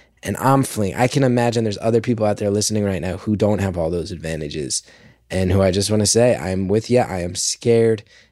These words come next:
and I know, uh, that it is really grim times, really grim. There's probably some people listening to me tell that story and going, "Wow,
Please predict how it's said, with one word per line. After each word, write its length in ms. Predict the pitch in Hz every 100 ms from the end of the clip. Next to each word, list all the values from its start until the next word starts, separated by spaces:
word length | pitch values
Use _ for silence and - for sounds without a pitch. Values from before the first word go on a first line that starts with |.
| _
and 240 | 90 92
I 220 | - 101 107
know, 680 | 101 95 101 101 85 95 _ _ _ _ _ _
uh, 260 | 82 78 62 - -
that 300 | 87 87 80
it 140 | 90
is 300 | 82 80 - _ _ _ _ _
really 320 | 95 107 123 110
grim 240 | 98 95
times, 520 | - 85 85 73 -
really 260 | - 101 104
grim. 140 | 101
There's 140 | 110 -
probably 260 | 151 151
some 240 | 143 139 135
people 240 | 147 123
listening 340 | 120 131 117 110
to 100 | 113
me 100 | 107
tell 220 | - 117
that 100 | 110
story 220 | - 120
and 80 | 110
going, 160 | 101 98
"Wow, 320 | 139 117